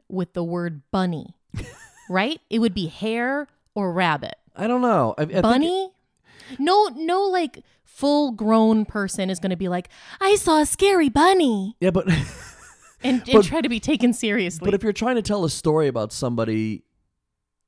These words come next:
Speaker 2: dressed like that with an axe that's threatening to kill you, what's creepier if I was to say, "He's wearing a white suit with rabbit ears," or,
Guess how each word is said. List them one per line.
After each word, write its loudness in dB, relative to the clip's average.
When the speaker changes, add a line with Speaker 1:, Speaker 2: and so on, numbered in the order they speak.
Speaker 2:
dressed -2
like -2
that 0
with -2
an -4
axe -4
that's -4
threatening -4
to -4
kill -2
you, 0
what's 0
creepier -2
if -10
I 0
was -4
to -8
say, -4
"He's -6
wearing -6
a -6
white -2
suit -4
with -4
rabbit -2
ears," -8
or, 2